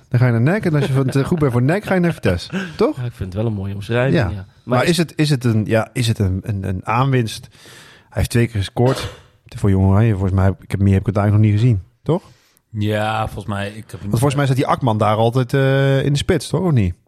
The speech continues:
Speaker 3: Ja,
Speaker 2: Ali Akman.
Speaker 3: volgens mij de laatste tijd is dat wel wat minder, hoor. Speelt die Tafsan
Speaker 1: Ja?
Speaker 3: wel meer. Maar volgens mij is het gewoon een creatieve vleugelspeler, wat ik van hem weet. Maar het is niet dat ik, eh,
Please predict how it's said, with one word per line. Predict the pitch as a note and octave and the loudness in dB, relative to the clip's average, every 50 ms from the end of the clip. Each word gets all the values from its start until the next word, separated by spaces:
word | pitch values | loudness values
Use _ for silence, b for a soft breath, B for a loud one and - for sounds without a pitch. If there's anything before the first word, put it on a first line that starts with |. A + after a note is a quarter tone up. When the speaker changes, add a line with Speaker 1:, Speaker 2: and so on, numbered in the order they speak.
| _ - | _ -8
Speaker 3:
Ja, | B2 A#2 | -4 -2
Speaker 2:
Ali | A#2+ B2 A#2+ A#2+ | 0 0 0 0
Akman. | - - - C3+ C3+ A#2 A2+ G#2 | 0 -2 -2 -2 0 -2 -2 -4
Speaker 3:
volgens | - - A#2 A#2 B2 | -6 -8 -8 -6 -6
mij | B2+ | -6
de | B2 A#2+ | -4 -4
laatste | A#2 A#2 B2 C3+ B2+ - - - | -4 -4 -4 -6 -6 -10 -14 -12
tijd | - B2 B2 B2+ B2 B2 | -8 -6 -6 -6 -6 -8
is | A#2 - | -8 -8
dat | - A#2 A2 | -8 -8 -6
wel | G#2+ A2 A2 | -6 -6 -4
wat | G#2+ G2+ | -4 -4
minder, | F#2 F2+ F2 F2 F2 A2 | -4 -6 -6 -6 -6 -6
hoor. | B2+ C#3+ | -6 -6
Speelt | - - G#2 G2+ | -6 -6 -6 -6
die | F#2+ G2+ - | -6 -6 -6
Tafsan | - G#2 G#2+ B2+ D3+ - | -2 0 2 2 2 2
Speaker 1:
Ja? | - | 0
Speaker 3:
wel | F#2+ F2+ F2+ | -4 -6 -6
meer. | F2+ F2 F#2 A2+ | -6 -6 -6 -6
Maar | D3+ E3+ - _ - G#2+ F#2 | -8 -10 -12 _ -14 -10 -8
volgens | G2+ F#2+ | -6 -4
mij | G2+ G#2 G2+ | -4 -4 -4
is | G2+ G2+ | -6 -6
het | - | -8
gewoon | A2 G#2 G2+ | -8 -8 -8
een | G2 | -8
creatieve | - G#2 G2 G2 G2 - G#2 F#2 - F#2+ F#2 F2 | -8 -8 -6 -6 -8 -8 -10 -10 -8 -8 -8 -8
vleugelspeler, | - E2+ F2+ G#2 G#2+ - B2 A#2 - G2 F#2+ F#2+ F#2+ G2 F2+ | -6 -4 -4 -4 -2 -4 -6 -6 -4 -4 -4 -4 -6 -8 -8
wat | F2 F2 F2+ | -10 -10 -12
ik | F2+ - | -12 -12
van | - F2+ F2 | -12 -12 -10
hem | F2+ F2+ | -8 -8
weet. | F2 F2 F2+ B2 C#3+ - | -8 -8 -8 -10 -8 -6
Maar | F#2+ E2 E2 B B B B B B B B | -6 -6 -6 B B B B B B B B
het | B B - | B B -8
is | - | -6
niet | - E2+ | -4 -2
dat | - F2+ E2+ F#2 | -2 -2 0 -2
ik, | F#2 F2+ - - | -2 -4 -2 -2
eh, | F#2 F#2 F#2+ F#2 F#2 F#2 F#2 F#2 F#2 F#2 F#2 F#2 | 0 0 0 2 0 0 0 0 0 0 0 0